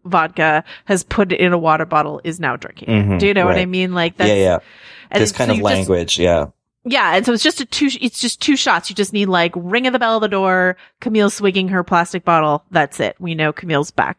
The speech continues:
Speaker 1: like, on the sauce again every day. So, um, but yeah, so, so as, as you say, we, we get, uh, this trip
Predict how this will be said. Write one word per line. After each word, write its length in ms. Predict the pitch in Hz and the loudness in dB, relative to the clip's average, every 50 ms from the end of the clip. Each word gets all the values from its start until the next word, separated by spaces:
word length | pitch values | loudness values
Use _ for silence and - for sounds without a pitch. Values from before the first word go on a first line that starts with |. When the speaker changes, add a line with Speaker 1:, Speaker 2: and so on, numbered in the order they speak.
| _ - | _ -4
Speaker 1:
like, 340 | - 170 151 156 - - - - | 0 0 0 0 -2 -8 -4 0
on 160 | 185 175 160 | 0 0 0
the 80 | 156 160 | 0 -2
sauce 300 | - - - 170 - - | -2 -2 -4 -4 -6 -8
again 340 | - - - - - 190 - _ | -10 -10 -12 -14 -14 -16 -10 _
every 240 | - 175 175 - - | -4 -4 -4 -6 -8
day. 240 | - - - - - _ | -10 -8 -8 -8 -10 _
So, 280 | - - - - - - _ - - - - - - - - - - - | -18 -14 -14 -12 -14 -14 _ -18 -16 -14 -12 -10 -10 -8 -8 -10 -4 -2
um, 600 | - 220 214 214 208 202 190 180 175 180 175 180 - _ _ _ _ _ _ _ _ _ _ _ _ _ _ _ _ _ | 0 2 4 4 4 4 2 2 -2 -6 -10 -14 -18 _ _ _ _ _ _ _ _ _ _ _ _ _ _ _ _ _
but 340 | - 214 196 190 175 160 - | 0 0 2 2 0 -2 -4
yeah, 260 | - 208 190 - - | -4 -2 -2 -2 -4
so, 300 | - - - 247 226 220 | -4 -2 0 0 0 0
so 240 | 214 - 262 233 226 | -2 0 0 2 2
as, 240 | - 226 233 220 220 | 2 0 -2 -2 -4
as 200 | - 233 247 240 | -4 -4 -4 -4
you 60 | 233 | -4
say, 180 | 220 - 220 208 | -2 -2 -2 -2
we, 280 | 202 202 196 190 185 180 | -2 -4 -8 -8 -8 -10
we 100 | 180 190 | -10 -6
get, 320 | 180 208 185 180 - - - | -2 0 0 0 -2 -4 -6
uh, 60 | 185 | -6
this 460 | 190 185 185 180 - - - - - _ _ | -2 -2 -2 -2 -4 -6 -10 -12 -12 _ _
trip 440 | - - - - 208 175 165 - | -6 -4 0 2 2 2 0 -2